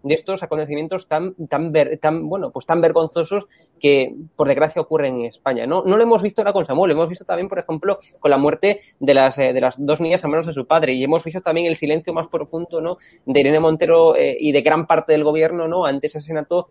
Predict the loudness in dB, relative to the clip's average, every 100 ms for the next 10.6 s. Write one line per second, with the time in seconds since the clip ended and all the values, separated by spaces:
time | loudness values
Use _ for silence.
0 | _ 2 4 6 4 0 -6 -4 -8 -4
1 | -4 -2 -6 _ _ -4 -2 0 2 4
2 | 4 2 _ 0 2 4 4 2 2 4
3 | 4 2 0 -2 -4 -2 0 2 2 2
4 | 2 0 2 2 2 -4 -4 -4 0 0
5 | 0 -8 _ -12 -8 -4 0 0 0 -2
6 | -10 -12 -8 -8 -8 -6 -2 -2 -4 -2
7 | 2 2 -2 -6 -6 -4 -2 -2 0 0
8 | 2 4 4 2 -2 -4 -6 -4 0 0
9 | 0 -6 -4 0 2 2 0 -2 -2 -2
10 | 0 0 0 4 4